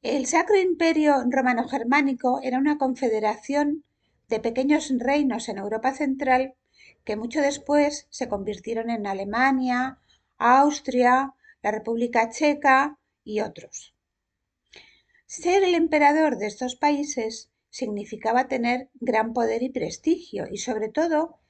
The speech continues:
significaba unir a la cristiandad, que era como se llamaba en aquellos tiempos a Europa, y defenderla de los turcos que acababan de conquistar el Asia Menor, Constantinopla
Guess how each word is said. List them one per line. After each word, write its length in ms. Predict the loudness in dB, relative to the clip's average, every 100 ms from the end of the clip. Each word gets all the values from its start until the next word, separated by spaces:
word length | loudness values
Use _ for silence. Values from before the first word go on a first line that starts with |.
| _ _
significaba 760 | -6 -6 -6 -8 0 4 4
unir 260 | 4 2 2
a 60 | 2
la 140 | 2
cristiandad, 720 | -2 -10 -4 -4 -2 2 2 0 _ _ _ _ _
que 100 | 2
era 140 | 2
como 160 | 2 -2
se 180 | -2 0
llamaba 560 | 2 2 2 2 0
en 160 | -2 -4
aquellos 460 | -6 -6 -6 -6
tiempos 500 | -4 -4 -2 -2 -4 -4
a 80 | -2
Europa, 480 | 0 -2 -2 -10 _ _ _ _ -20 _ _ _
y 180 | 2 2
defenderla 580 | 2 0 0 0 2 2
de 80 | 4
los 260 | 0 -2
turcos 560 | -2 -2 0 -2 -2 -6
que 80 | -4
acababan 420 | -2 0 0 0
de 140 | -2 -2
conquistar 720 | -6 -6 -8 -4 0 0 -2
el 180 | -6 -4
Asia 300 | -4 -4 -6
Menor, 400 | -6 -6 -6 -8 _ _ _ -20 _ _
Constantinopla 1120 | -8 -2 -2 -2 -4 -4 -2 2 0 0